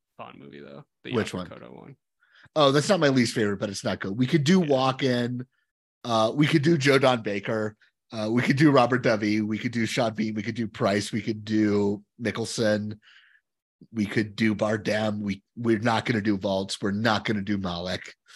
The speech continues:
Speaker 2: <laughs> Just gonna put that
Speaker 1: After
Speaker 2: out there.
Speaker 1: y-, you, you saw Oppenheimer and you don't wanna do Malik now?
Speaker 2: He's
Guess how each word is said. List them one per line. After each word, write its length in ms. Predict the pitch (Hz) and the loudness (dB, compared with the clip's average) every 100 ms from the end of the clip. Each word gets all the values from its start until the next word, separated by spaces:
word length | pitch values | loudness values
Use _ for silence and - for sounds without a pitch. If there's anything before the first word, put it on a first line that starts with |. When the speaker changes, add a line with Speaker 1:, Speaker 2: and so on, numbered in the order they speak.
| - | -20
Speaker 2:
<laughs> 360 | - - _ 214 | -20 -20 _ -10
Just 140 | 208 | -2
gonna 160 | - 156 | 2 2
put 260 | 143 196 165 | 4 2 6
that 140 | 175 - | 6 8
Speaker 1:
After 140 | 220 | 6
Speaker 2:
out 140 | 180 - | 6 2
there. 200 | 185 202 | 2 4
Speaker 1:
y-, 200 | 196 - 87 | 2 0 -14
you, 760 | 120 135 180 220 269 240 - 143 | -12 0 4 6 6 4 -2 0
you 240 | 190 220 | 2 4
saw 440 | - - 170 190 147 | 2 4 6 6 4
Oppenheimer 600 | 151 170 175 180 190 180 | 2 2 0 0 0 -2
and 200 | 147 139 | -2 -4
you 120 | 143 | -4
don't 220 | 143 135 | -2 -2
wanna 260 | 131 135 131 | -2 -2 -4
do 120 | 131 | -2
Malik 380 | 127 127 139 - _ _ - | -2 -2 -2 -6 _ _ -6
now? 260 | 143 151 175 | 0 2 4
Speaker 2:
He's 240 | 190 | 2